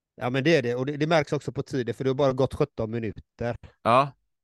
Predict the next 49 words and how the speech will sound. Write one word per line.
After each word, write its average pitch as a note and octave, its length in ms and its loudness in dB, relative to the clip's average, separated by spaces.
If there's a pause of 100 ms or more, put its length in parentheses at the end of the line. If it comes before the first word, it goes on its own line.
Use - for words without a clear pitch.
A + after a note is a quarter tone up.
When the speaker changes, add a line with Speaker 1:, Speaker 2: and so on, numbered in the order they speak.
(120)
Speaker 2:
Du C#3+ 80 2
vet, B2 140 4
en B2 100 4
del B2+ 180 6
grejer D3 180 6
vi B2 100 2
snackar A#2+ 340 0
om, A#2 100 4
Speaker 1:
Och A2+ 60 0
Speaker 2:
då A#2 60 0
kan C#3 180 -2
man, C3 260 4 (100)
då, A2+ 240 0
då, A2 140 -4
då B2 140 -8 (120)
räcker A2 280 -4
tiden F2+ 300 -6
räcker G#2+ 160 -6
inte - 140 -14
till. A2 300 -8 (200)
Och - 160 2
andra G#2 220 4
saker A2 340 2
är G#2 100 6
Speaker 1:
Nej. G2+ 80 4
Speaker 2:
mer, E2+ 480 0 (760)
mer G2+ 120 -4
kluriga, A2 280 -2
Speaker 1:
Men, D#3+ 80 4
Speaker 2:
va? - 100 2
Speaker 1:
men, - 100 2 (440)
men G3+ 200 4
jag F#3 180 6
tänker F#3 220 2
att D#3 60 -2
vi F3 100 0
gör G3 120 6
dubbelavsnitt B2 920 -2
här F#3+ 120 4
då. C3 100 0
Vi, C3+ 180 -2
vi D#3 200 -2
tar F#3 280 0 (340)
nästa F#3 340 -6
kapitel D#3+ 520 -4
direkt C#3+ 400 0
i F#3+ 160 -2
den D3 140 0
här. G#2+ 200 -6